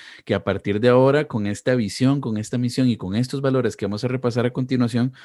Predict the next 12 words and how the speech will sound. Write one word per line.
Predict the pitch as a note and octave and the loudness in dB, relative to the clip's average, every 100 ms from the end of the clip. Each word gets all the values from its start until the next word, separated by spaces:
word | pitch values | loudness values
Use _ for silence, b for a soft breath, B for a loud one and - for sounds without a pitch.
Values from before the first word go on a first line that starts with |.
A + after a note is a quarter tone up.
| b - | b -4
probablemente | G#2+ G#2 A2 B2 B2 B2+ B2+ B2+ | 0 2 4 4 4 0 -2 -6
sí, | - D#3+ - | -6 -8 -6
vamos | G2 A2+ C3 | -6 -6 -6
a | |
seguir | B2+ B2+ B2 | -6 -4 -4
cumpliendo | B2+ C3 C3 B2+ B2+ B2+ | -4 -8 -2 2 2 0
esa | C3+ | 0
misión | B2+ A#2+ D3+ | -2 -2 -2
de | B2+ | -2
alcanzar | G2 G2+ F2+ G#2+ A2 | -4 -6 -6 -2 0
y | |
discipular, | C3+ B2+ C3 G#2+ C3+ C#3+ | 0 0 -4 -2 -2 -4